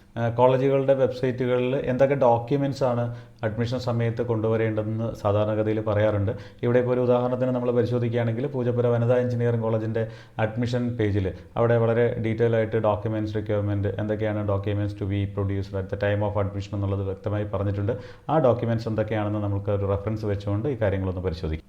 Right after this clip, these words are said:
ഒന്നാമത്തെ ഐറ്റം അഡ്മിറ്റ് കാർഡാണ്. രണ്ടാമത്തത് ഡാറ്റ ഷീറ്റാണ്. ഈ ഡാ-, കാൻഡിഡേറ്റ് ഡാറ്റ ഷീറ്റ് എന്ന് പറഞ്ഞാൽ കുട്ടി കീം പോർട്ടലിൽ എൻട്രി ചെയ്ത മുതൽ, ആ, കുട്ടിയുടേതായ വിവരങ്ങൾ കൃത്യമായി പറഞ്ഞിട്ടുള്ള ഒരു ഡാറ്റ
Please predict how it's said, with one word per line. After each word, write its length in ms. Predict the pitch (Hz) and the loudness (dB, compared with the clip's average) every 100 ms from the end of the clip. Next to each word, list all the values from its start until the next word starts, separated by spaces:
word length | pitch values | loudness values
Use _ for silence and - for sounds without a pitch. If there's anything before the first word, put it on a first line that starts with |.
| - | 6
ഒന്നാമത്തെ 420 | 127 135 143 143 | 6 6 4 6
ഐറ്റം 280 | 143 135 139 | 4 4 2
അഡ്മിറ്റ് 320 | 131 127 127 | 2 0 0
കാർഡാണ്. 380 | 135 127 123 123 156 | 2 4 4 2 2
രണ്ടാമത്തത് 640 | 123 117 123 127 127 131 139 | 2 4 4 4 2 2 2
ഡാറ്റ 220 | 120 113 120 | 2 2 2
ഷീറ്റാണ്. 380 | 120 117 113 104 110 | 2 2 2 0 -2
ഈ 60 | 117 | 0
ഡാ-, 260 | 113 110 110 | 2 2 2
കാൻഡിഡേറ്റ് 400 | 110 117 123 120 | 0 2 0 2
ഡാറ്റ 200 | 123 120 117 | 2 0 -4
ഷീറ്റ് 220 | 127 123 | -6 -4
എന്ന് 100 | 123 | -2
പറഞ്ഞാൽ 320 | 120 117 120 | 0 0 0
കുട്ടി 320 | 127 120 117 123 120 | 0 -4 -2 -2 0
കീം 160 | 120 117 | 0 0
പോർട്ടലിൽ 360 | 117 113 117 120 | 0 0 0 2
എൻട്രി 280 | 117 113 117 | 0 0 0
ചെയ്ത 160 | 113 | 0
മുതൽ, 280 | 113 107 113 139 127 - | 0 -2 -2 -2 -4 -6
ആ, 100 | 110 110 107 107 - - | -6 -4 -4 -4 -8 -8
കുട്ടിയുടേതായ 680 | 120 117 117 117 117 113 120 | -6 0 2 4 2 2 2
വിവരങ്ങൾ 420 | 117 110 113 113 117 - - | 2 2 2 0 -2 -6 -10
കൃത്യമായി 380 | - 110 113 117 | -6 -4 -2 -2
പറഞ്ഞിട്ടുള്ള 480 | 117 104 107 104 110 | 0 -2 -2 -2 -2
ഒരു 140 | 107 | 0
ഡാറ്റ 200 | 107 101 | 0 2